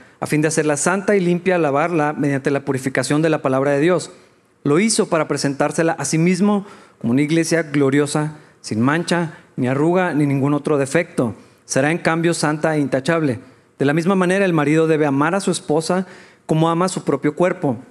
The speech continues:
Pues un hombre que ama a su esposa en realidad demuestra que se ama a sí mismo. Nadie odia su propio cuerpo, sino que lo alimenta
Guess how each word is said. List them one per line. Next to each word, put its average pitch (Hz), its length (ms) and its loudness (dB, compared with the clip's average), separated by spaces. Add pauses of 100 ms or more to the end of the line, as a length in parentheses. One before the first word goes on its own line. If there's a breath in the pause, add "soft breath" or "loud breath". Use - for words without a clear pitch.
(680)
Pues - 120 -8
un 139 100 0
hombre 165 220 0
que - 100 -2
ama 160 140 0
a 175 40 -4
su 165 80 -2
esposa 185 360 0
en 160 80 0
realidad 135 280 2
demuestra 147 460 -2
que 120 100 -4
se 123 100 -2
ama 127 140 -2
a - 20 -4
sí 135 100 -4
mismo. 180 380 0 (320 loud breath)
Nadie 135 380 -2
odia 170 340 2
su 170 120 -6
propio 135 360 -4
cuerpo, 190 400 0
sino 160 260 -4
que 139 80 -4
lo 127 80 0
alimenta 170 680 0